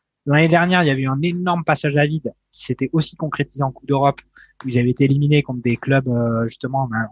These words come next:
on avait parlé, contre des vieux clubs d'Europe de l'Est. Moi, je me rappelle, j'avais vu une première mi-temps, mais catastrophique contre un club inconnu,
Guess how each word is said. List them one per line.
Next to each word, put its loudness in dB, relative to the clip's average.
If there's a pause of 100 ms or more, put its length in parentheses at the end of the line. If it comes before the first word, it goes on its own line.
on -12
avait -2
parlé, 2
contre -10
des -4
vieux -2
clubs -2
d'Europe 0
de -2
l'Est. 0 (540)
Moi, -4
je -4
me 2
rappelle, 4
j'avais 0
vu -4
une -2
première -2
mi-temps, -4
mais -6 (100)
catastrophique -6
contre -16
un -12
club -4 (420)
inconnu, 0